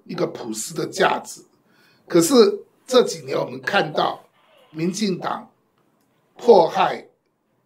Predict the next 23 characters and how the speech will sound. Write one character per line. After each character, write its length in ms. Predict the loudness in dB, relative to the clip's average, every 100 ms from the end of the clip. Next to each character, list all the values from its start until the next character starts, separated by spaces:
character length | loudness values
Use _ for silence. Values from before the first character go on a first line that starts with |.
| _ _ _ 2
特 200 | 4 4
别 200 | 2 -4
是， 400 | -4 -6 -6 -16 _ _ -8
啊， 400 | -2 -2 -4 -12 _ _ _ _ _
只 280 | -8 -2 6
要 260 | 8 6 4
反 360 | 0 -2 0
对 160 | 2 4
他 180 | 4 0
的 140 | -2
人， 380 | -4 -8 -10 -20 _ _ _ _ _ _ _
你 120 | -14 -4
就 140 | 2
会 100 | 2
发 280 | 4 2 2
现 260 | 2 -2
说， 420 | -2 -6 -6 -8 _ _ _ _ _
这 120 | 2
个 100 | 4
人 220 | 4 2
权 280 | -2 -6 -8
指 220 | -12 -18
标 380 | -14 -12 -10 -12